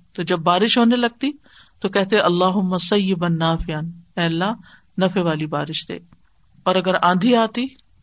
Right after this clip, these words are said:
تو اس پر دعا پڑھتے، وہ دعا ہم نے پرنٹ کروا کے آپ لوگوں کو دی۔ اللہم انی اسألک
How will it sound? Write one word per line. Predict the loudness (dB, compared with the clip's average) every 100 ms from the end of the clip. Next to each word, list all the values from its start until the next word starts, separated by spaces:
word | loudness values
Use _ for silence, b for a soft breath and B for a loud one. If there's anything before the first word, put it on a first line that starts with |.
| _ _ _ _ _
تو | -6 -4
اس | -4
پر | -4 -2
دعا | 0 0
پڑھتے، | 0 -8 -8 -10
وہ | -6
دعا | -2 -2
ہم | -2
نے | -4 -6
پرنٹ | -6 -6 -4
کروا | -6 -6 -8
کے | -6
آپ | -8 -8
لوگوں | -14 -14
کو |
دی۔ | -14 -14 -16 -18 b b b b b b b
اللہم | -4 -2 0 0
انی | 0 0 0 0
اسألک | -2 -2 -4